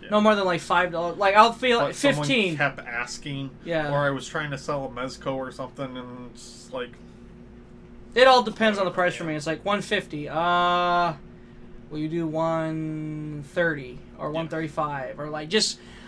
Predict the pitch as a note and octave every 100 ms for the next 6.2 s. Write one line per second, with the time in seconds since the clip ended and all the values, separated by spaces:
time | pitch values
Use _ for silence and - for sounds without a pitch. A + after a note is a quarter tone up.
0 | - A#3 A#3+ A3+ A3+ A#3 A#3+ A3 G#3 G3+
1 | F#3 F#3 E3 E3+ C#3+ - D#3+ D#3 D3 D3
2 | D3 - C#4+ C4+ D#4 D#4 A3+ - G#3+ F#3+
3 | E3+ D#3 D#3 D#3+ D3 - F3 F3 E3+ E3
4 | D3+ D3+ D3 - E3 E3 D#3 C3+ C3 C3+
5 | B2 A#2 A#2 A#2 - - B2 A#2+ G3 -
6 | A#2